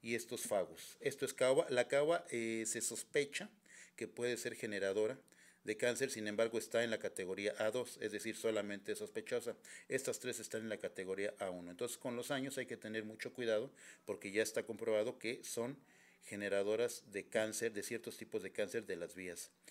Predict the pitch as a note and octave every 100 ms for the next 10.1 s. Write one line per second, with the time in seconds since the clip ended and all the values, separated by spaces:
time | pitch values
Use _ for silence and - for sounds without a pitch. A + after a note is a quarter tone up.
0 | - E2+ D#2 F#2 D#2+ D2 D2+ - - F#2+
1 | G#2+ - - - - - D#3+ G#3 F#3 C#3
2 | C3+ - _ - _ - - B2 A#2 A#2
3 | B2 C#3+ C#3+ E3+ D3+ D#3+ A#2+ F#2+ G2+ G#2+
4 | G#2 A2 A#2+ C3 B2 A2 F#2+ F#2+ E2 D#2+
5 | - - - - G#2+ G#2 G#2+ G2+ - A#2
6 | A#2 C3 D3 F#2+ G2+ G2+ G2+ - - -
7 | _ - G#2 - G2 A#2 A2 A#2 C#3 B2
8 | A2 C3 - G2 F#2+ A#2+ - E3+ G#3 -
9 | - _ _ _ - - - - G#2+ B2
10 | D#3